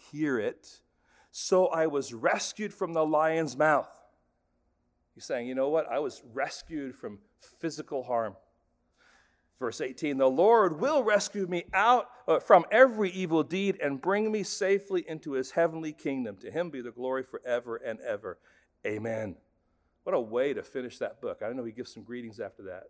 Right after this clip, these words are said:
This is what he says. Paul is saying, "God may deliver me or rescue me and allow me to live another day, or he may deliver me and rescue me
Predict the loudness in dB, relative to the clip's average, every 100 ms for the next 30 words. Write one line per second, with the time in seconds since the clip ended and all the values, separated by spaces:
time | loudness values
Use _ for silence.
0 | _ _ _ _ _ -20 -20 -18 -18 -18
1 | -18 -20 _ _ _ _ _ -20 2 4
2 | 4 2 0 0 -2 -6 _ _ _ _
3 | 0 2 2 -2 -4 -2 0 0 -2 -6
4 | -4 -2 0 2 2 0 -8 -8 -8 -6
5 | -6 -4 0 2 4 6 6 4 0 -2
6 | 0 0 0 -2 -2 4 4 4 8 10
7 | 12 10 6 -2 -20 _ _ _ _ _
8 | 0 0 2 4 4 2 0 0 -2 -2
9 | -4 -6 -4 -4 -6 -10 -12 -10 -12 -14